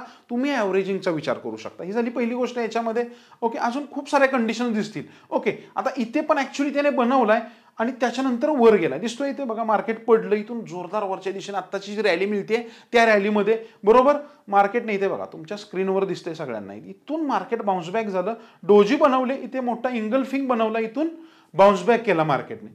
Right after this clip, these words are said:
ओके? तर इथे पण बघा, आरएसआय तीसच्या खाली आला होता, ओके? हे झालं Nifty-चं उदाहरण. आणखीन एका स्टॉकचं देतो याच्यामध्ये, आपण बघणार आहोत DMart बाबत, ओके? DMart-मध्ये पण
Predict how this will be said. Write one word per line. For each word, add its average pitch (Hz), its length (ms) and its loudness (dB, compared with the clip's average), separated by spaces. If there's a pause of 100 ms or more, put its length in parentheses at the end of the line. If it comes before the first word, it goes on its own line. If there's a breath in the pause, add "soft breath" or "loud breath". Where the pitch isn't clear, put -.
ओके? 220 200 -4 (580 soft breath)
तर 247 260 8
इथे 262 240 -2
पण 277 200 0
बघा, 170 180 2
आरएसआय 170 420 -6 (140)
तीसच्या 269 400 4
खाली 135 180 -6
आला 107 180 -6
होता, 107 200 -18 (200)
ओके? 233 160 -4
हे 240 220 0
झालं 240 240 -2
Nifty-चं 247 480 0
उदाहरण. 185 340 -2 (320 loud breath)
आणखीन 247 340 4
एका 269 160 6
स्टॉकचं 214 380 2
देतो 196 200 4
याच्यामध्ये, 214 480 0 (360 loud breath)
आपण 302 340 4
बघणार 262 300 4
आहोत 269 220 8 (360 loud breath)
DMart 214 440 8
बाबत, 123 460 0
ओके? 285 240 0 (380 loud breath)
DMart-मध्ये 220 800 2
पण 226 220 -4